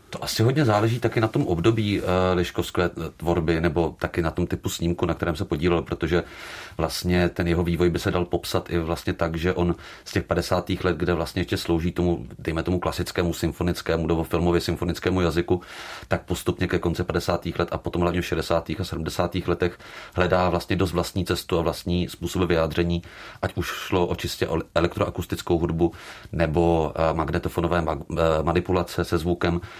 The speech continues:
A vlastně ten jako Liškův jazyk je strašně proměnlivý. Myslím si, že když se po-, kdyby se někdo opravdu podíval na ty všechny jeho filmy, tak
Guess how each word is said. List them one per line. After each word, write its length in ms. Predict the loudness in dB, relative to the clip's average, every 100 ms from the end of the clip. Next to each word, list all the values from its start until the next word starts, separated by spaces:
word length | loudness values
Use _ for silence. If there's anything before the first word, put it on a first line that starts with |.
| -16 -16 -2
A 360 | 4 4 4 2
vlastně 400 | 0 -4 0 0
ten 400 | 2 2 2 0
jako 540 | -2 -4 -2 0 2 4
Liškův 440 | 2 2 2 4
jazyk 360 | 4 4 2 2
je 80 | 0
strašně 380 | 0 -2 0
proměnlivý. 600 | 2 2 4 2 0 -4 -14 -16 -16 -16 -18 -10 -6
Myslím 360 | -4 -2 -2 0
si, 140 | 2
že 80 | 2
když 120 | 2
se 80 | -2
po-, 120 | -4
kdyby 200 | -2 -2
se 100 | 0
někdo 160 | 0 0
opravdu 300 | 0 0 2
podíval 280 | 2 2 0
na 60 |
ty 80 | -2
všechny 280 | -4 -2 0
jeho 120 | 2
filmy, 280 | 0 0 2
tak 220 | 0 -2